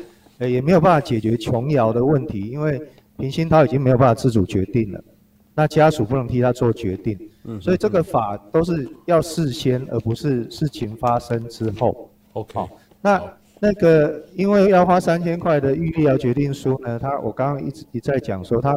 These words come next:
Speaker 1: 还有包括极重度失智，然后永久植物人、不可逆转之昏迷等等，它保障的对象就扩大了，然后它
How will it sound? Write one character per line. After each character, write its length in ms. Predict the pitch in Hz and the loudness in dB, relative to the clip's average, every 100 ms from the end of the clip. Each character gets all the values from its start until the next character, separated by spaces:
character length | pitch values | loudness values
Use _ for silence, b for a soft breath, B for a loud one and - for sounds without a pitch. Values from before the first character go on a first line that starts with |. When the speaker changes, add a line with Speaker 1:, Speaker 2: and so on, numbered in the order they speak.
| 143 | -2
Speaker 1:
还 120 | 127 | 0
有 100 | 131 | 0
包 240 | - 120 123 | 2 2 2
括 340 | - 131 110 B B B _ | 2 0 0 B B B _
极 120 | - 120 | -6 0
重 220 | 147 139 | 2 4
度 160 | 143 | 2
失 240 | 123 123 127 | 2 0 -2
智， 300 | - 131 107 | -2 -2 -2
然 180 | 104 110 | -4 -2
后 320 | 131 120 107 | 2 2 2
永 160 | 113 | 0
久 100 | 127 | -2
植 220 | 104 - 110 | -2 -4 -2
物 60 | |
人、 120 | 123 104 | -2 -2
不 100 | 127 | -4
可 140 | 107 | -4
逆 120 | 110 | -6
转 160 | 117 92 | -6 -6
之 160 | 90 117 | -4 -2
昏 160 | 120 113 | -2 -4
迷 160 | 95 | -10
等 180 | - 92 101 | -10 -10 -8
等， 100 | 90 - | -10 -10
它 140 | - 143 | -4 -2
保 240 | - 113 | 0 -2
障 160 | 156 147 | 0 -2
的 60 | |
对 120 | 127 139 | 0 -2
象 200 | 156 123 | -4 -6
就 100 | 120 | -8
扩 300 | - 123 107 | -4 -4 -2
大 160 | 117 98 | -4 -6
了， 80 | - - _ b b b b | -8 -16 _ b b b b
然 100 | - | -6
后 100 | 135 | -2
它 280 | 156 156 151 | 0 0 0